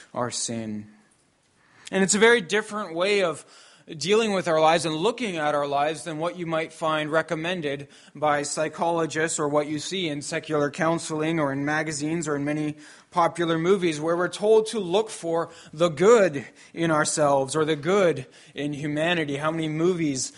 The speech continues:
th-, have that as their ultimate lesson, that there is much good in us? We try to focus on the redeemable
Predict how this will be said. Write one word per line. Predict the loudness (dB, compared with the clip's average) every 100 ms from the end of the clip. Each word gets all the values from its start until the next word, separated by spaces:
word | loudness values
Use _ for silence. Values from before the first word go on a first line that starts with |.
| -20 -20 -10
th-, | -10
have | -8 -10 2 2 2
that | 2 2
as | 0 -2
their | -2 2
ultimate | 0 0 -2 -4 -4
lesson, | -2 0 -2 -4
that | -8 -6
there | -6
is | -4
much | -4 -6 -8
good | -4 0 0 -2 -10 -20 -16
in | -6 -2
us? | -2 -4 -8 -10 -12 -16 _ _ _ _
We | -8 0
try | 2
to | 2
focus | 2 2 2 2 -2
on | -2 0
the | -2
redeemable | -2 -4 -4 -4 -2 -2 -4 -2 -2 -2